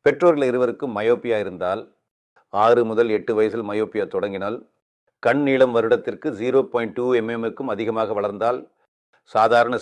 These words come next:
ஸ்பெக்டக்கிள்ஸ் போட்டாலும் பவர் வேகமாக அதிகரித்து வந்தால், மேலும் வாழ்க்கை முறை காரணிகளும் முக்கியம். நீண்ட நேரம் புத்தகம் படிக்கும் பழக்கம், அதிக நேரம் மொபைல் கணினி பயன்படுத்துவது,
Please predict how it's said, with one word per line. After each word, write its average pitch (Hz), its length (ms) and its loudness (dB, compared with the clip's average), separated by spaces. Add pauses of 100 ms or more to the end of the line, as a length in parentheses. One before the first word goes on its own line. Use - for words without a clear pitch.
ஸ்பெக்டக்கிள்ஸ் 107 540 -6
போட்டாலும் 113 480 0
பவர் 107 260 -2
வேகமாக 110 500 -2
அதிகரித்து 104 440 -6
வந்தால், 98 460 -4 (540)
மேலும் 127 280 -2
வாழ்க்கை 123 340 2
முறை 113 220 -2
காரணிகளும் 104 560 -6
முக்கியம். 87 400 -16 (460)
நீண்ட 127 360 2
நேரம் 120 300 2
புத்தகம் 113 380 0
படிக்கும் 107 360 -6
பழக்கம், 95 560 -6
அதிக 107 320 -2
நேரம் 107 300 -4
மொபைல் 101 360 0
கணினி 107 340 -8
பயன்படுத்துவது, 98 920 -8